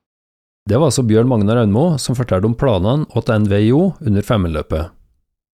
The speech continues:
På tirsdag er det også rookiekurs for veterinærer i slede langdistanse. Om arrangementet står det at det er for veterinærer som vil jobbe med langdistanse sledehunder.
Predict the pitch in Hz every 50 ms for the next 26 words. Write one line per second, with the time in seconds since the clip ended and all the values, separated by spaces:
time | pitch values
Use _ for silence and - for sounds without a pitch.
0 | _ _ _ _ _ _ _ _ _ _ _ _ _ _ _ - 123 - 107 90
1 | - - 135 156 156 - 98 101 101 123 151 135 104 - - - 98 - - 139
2 | 165 190 - - - 120 110 107 110 - 120 117 107 98 82 80 98 131 147 -
3 | - 123 - - - 117 95 87 98 107 117 113 104 90 90 - - 71 - -
4 | - 92 85 82 - _ _ _ _ _ _ _ _ _ _ _ _ _ _ _
5 | _ - 113 117 127 127 131 131 - - 127 95 92 107 139 - - 110 101 107
6 | 107 - 107 95 95 101 113 101 98 87 107 107 - 107 113 107 101 90 87 104
7 | 147 185 185 - - 120 123 127 131 135 120 95 95 98 110 120 120 120 117 101
8 | 90 - 95 - 95 87 87 - - 120 - - 113 87 85 82 82 87 92 87